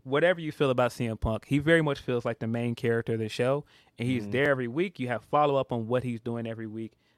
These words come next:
Speaker 1: I feel like there's a steady flow of his storylines every week. And sometimes I think the main guys on Dynamite, you don't have that. Like
Speaker 2: It changes so often, I think.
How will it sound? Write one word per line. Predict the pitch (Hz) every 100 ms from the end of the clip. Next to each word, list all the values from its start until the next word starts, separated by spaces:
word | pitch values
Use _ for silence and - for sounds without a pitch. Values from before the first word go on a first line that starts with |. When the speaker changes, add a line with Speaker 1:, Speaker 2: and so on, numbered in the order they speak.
| -
Speaker 1:
I | 110
feel | 127
like | 113 -
there's | 110
a | 107
steady | - 143 139 135
flow | - 127 120
of | 113
his | 120 -
storylines | - 123 127 123 120 117
every | 117 113
week. | 110 113 _ _ -
And | 139
sometimes | 190 214 180 156
I | 147
think | - 139
the | 131
main | 123 131 131
guys | 120 117 120 113 -
on | 117 120 113 107 _ - -
Dynamite, | 117 127 131 107 104 -
you | 113 117
don't | 117 117
have | 117 107 92
that. | 82 78
Like | 95 107
Speaker 2:
It | 143
changes | - 160 170 143 127
so | - 117
often, | 98 117 - 98 92
I | 90
think. | - 87 87